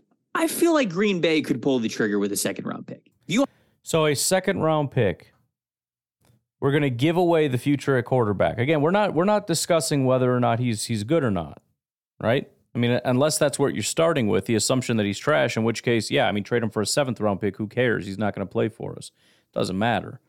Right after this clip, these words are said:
Speaker 2: But at this point, we don't know that he is a garbage quarterback. He is the future at quarterback for the Green Bay Packers. And you want to give that away for a second round pick and one more year of Aaron Rodgers. Again,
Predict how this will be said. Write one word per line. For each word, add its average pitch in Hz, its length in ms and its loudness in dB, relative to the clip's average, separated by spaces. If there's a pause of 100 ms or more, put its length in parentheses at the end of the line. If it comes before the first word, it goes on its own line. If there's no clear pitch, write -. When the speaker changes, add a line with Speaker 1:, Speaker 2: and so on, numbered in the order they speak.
(1600)
Speaker 2:
But 135 140 2
at 151 240 0
this 147 160 2
point, 147 420 0
we 131 220 0
don't 139 380 0
know 110 260 2
that 101 160 2
he 110 100 2
is 98 100 0
a 98 80 2
garbage 95 460 0
quarterback. 95 460 0
He 151 200 -2
is 170 300 2
the 131 120 0
future 120 640 0 (640)
at 139 220 0
quarterback 123 540 0
for 127 100 -6
the 117 80 2
Green 117 220 0
Bay 110 120 2
Packers. 107 380 0
And 110 80 0
you 131 80 2
want 143 120 2
to 113 40 -2
give 151 360 0
that 151 180 2
away 131 320 2
for 113 260 0
a 101 160 -2
second 147 500 0
round 127 260 0
pick 127 300 -2
and 104 240 0
one 120 200 2
more 117 180 2
year 113 220 2
of 104 100 0
Aaron 101 240 0
Rodgers. 95 460 -2 (260)
Again, 127 500 0